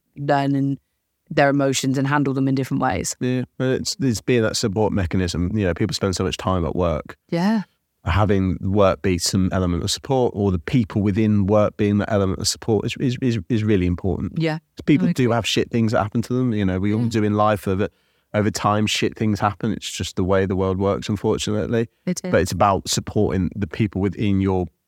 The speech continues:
Speaker 2: corporation, the people within your team, the people around you in the best way you can. And if you've got leadership and people in management positions who are emotionally intelligent,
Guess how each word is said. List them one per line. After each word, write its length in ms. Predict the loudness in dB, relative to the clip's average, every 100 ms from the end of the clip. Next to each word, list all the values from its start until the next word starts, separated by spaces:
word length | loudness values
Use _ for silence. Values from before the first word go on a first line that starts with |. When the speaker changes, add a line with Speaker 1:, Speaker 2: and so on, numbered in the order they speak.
| _ _ -8
Speaker 2:
corporation, 680 | 0 4 4 4 2 2 0
the 60 |
people 240 | 0 -2 0
within 200 | 0 2
your 160 | 0 -2
team, 480 | -2 0 2 0 -4
the 80 | -6
people 220 | -4 -2
around 360 | 0 2 0 0
you 140 | 0 2
in 160 | 0
the 60 | 0
best 160 | -2 -2
way 60 |
you 60 | 0
can. 160 | 0 0
And 140 | -2 -8 _ -2
if 80 |
you've 100 | 0
got 160 | 2 2
leadership 540 | 2 0 0 -2 -2
and 200 | -2 -4
people 260 | -2 -2 0
in 60 | 0
management 420 | 0 0 -2 -2
positions 400 | -2 -4 -4 -4
who 160 | 0 2
are 160 | 4
emotionally 440 | 2 0 -2 -2 -4
intelligent, 540 | 0 0 2 0